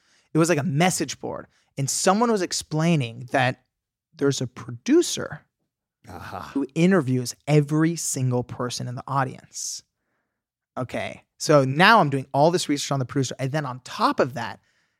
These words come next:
Speaker 1: you know, now at five A M, I'm going deeper and deeper, and I find out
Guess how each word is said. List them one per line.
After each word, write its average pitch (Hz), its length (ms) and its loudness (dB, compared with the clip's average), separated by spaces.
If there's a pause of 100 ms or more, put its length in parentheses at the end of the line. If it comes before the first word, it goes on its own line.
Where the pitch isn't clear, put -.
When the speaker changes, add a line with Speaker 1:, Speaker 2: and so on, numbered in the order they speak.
(120)
Speaker 1:
you 135 120 0
know, 131 120 2
now 143 320 4
at 117 80 0
five 185 320 0
A 165 80 0
M, 123 180 -2
I'm 127 160 -4
going 127 340 0
deeper 139 300 -4
and 123 100 -6
deeper, 139 200 -2
and 170 80 0
I 127 40 -2
find 135 340 -4
out 123 260 -2